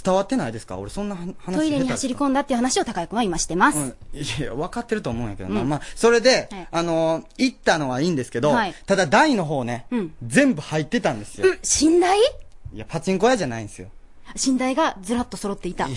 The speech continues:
Speaker 1: や、もしね、あの、最新のトイレが、
Speaker 2: はい。
Speaker 1: こう、導入されてたとしたら、
Speaker 2: ええ。
Speaker 1: 俺喜びますよ。
Speaker 2: あー。
Speaker 1: あの、き-、あの、汚いというか、まあ、古いトイレね。あるじゃないですか。
Speaker 2: ラジオのトイレが古かった悪かったね。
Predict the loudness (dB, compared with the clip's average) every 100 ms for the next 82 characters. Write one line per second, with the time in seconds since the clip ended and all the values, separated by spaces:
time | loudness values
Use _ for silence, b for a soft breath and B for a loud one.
0 | -2 0 0 0 0 -4 -4 -6 -6 -4
1 | -4 -6 B -2 2 4 2 -2 -2 0
2 | 2 2 0 -2 -4 -8 -6 -4 -4 -8
3 | -14 -2 0 2 0 0 0 0 -2 -2
4 | -2 2 2 2 -4 -6 -2 2 4 4
5 | 2 0 0 -4 -6 -8 -10 -6 -6 -6
6 | -8 -10 -16 -20 -10 -4 -4 -4 -10 -4
7 | -2 -2 -4 0 2 2 0 -2 -2 -2
8 | 0 0 2 0 0 0 -2 b b b
9 | b 2 4 4 0 -2 -8 -10 -6 0
10 | 2 4 4 4 4 4 4 4 4 4
11 | 6 8 8 8 4 8